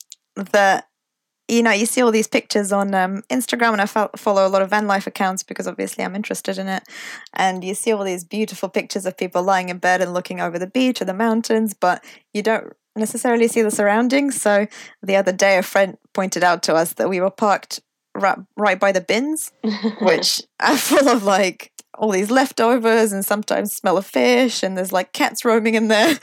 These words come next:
Speaker 1: <laughs> but our doors were open onto the beach so we could <laughs> see the beach.
Speaker 2: <laughs>
Speaker 1: It was, like, the perfect van life picture, <laughs> where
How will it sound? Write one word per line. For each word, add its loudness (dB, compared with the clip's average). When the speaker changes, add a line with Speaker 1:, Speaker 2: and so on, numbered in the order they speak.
Speaker 1:
<laughs> -18
but 2
our 4
doors 2
were 2
open -2
onto -4
the -4
beach -2
so 2
we 4
could 4
<laughs> -
see 2
the 2
beach. -2
Speaker 2:
<laughs> 6
Speaker 1:
It 6
was, 4
like, 2
the 2
perfect 0
van 2
life 2
picture, 0
<laughs> 2
where 2